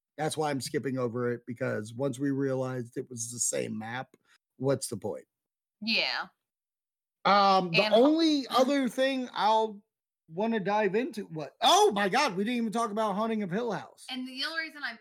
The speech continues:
Speaker 2: I'm kinda pointing that out is because it's, it, I mean, the, the show has been out. So what do you kind of
Speaker 1: <laughs> You wanna know what's the most hypocritical thing in the world?
Speaker 2: What?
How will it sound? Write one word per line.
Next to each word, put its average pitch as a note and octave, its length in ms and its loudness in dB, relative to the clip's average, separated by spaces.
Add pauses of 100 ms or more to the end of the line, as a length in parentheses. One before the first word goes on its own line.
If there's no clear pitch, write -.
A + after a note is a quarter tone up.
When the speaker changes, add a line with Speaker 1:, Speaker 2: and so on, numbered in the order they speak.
Speaker 2:
I'm A#3+ 100 -16
kinda A3+ 300 -12
pointing A#3+ 240 -16
that G3 160 -6
out A#3 200 0 (120)
is G#3+ 160 -12
because G3+ 500 -6 (760)
it's, G#3 440 -4 (1500)
it, G3+ 240 0 (160)
I G3 40 0
mean, G3 240 0
the, F#3+ 260 2
the F#3 100 -2
show G#3+ 360 2
has F#3 200 -6
been F3 180 -6
out. G3 520 0 (840)
So G3+ 300 2
what G3 320 2
do G#3 100 -8
you G3+ 200 -6
kind G3 320 -6
of F3+ 340 -4
Speaker 1:
<laughs> - 440 -6
You F3+ 300 6
wanna F#4 300 6
know B3+ 200 6
what's A3 280 4
the D#3+ 160 2
most D3+ 340 2
hypocritical D#3 800 -4
thing B2+ 300 -6
in C3 100 -6
the A#2 80 -4
world? A2 500 -12
Speaker 2:
What? E3 280 -20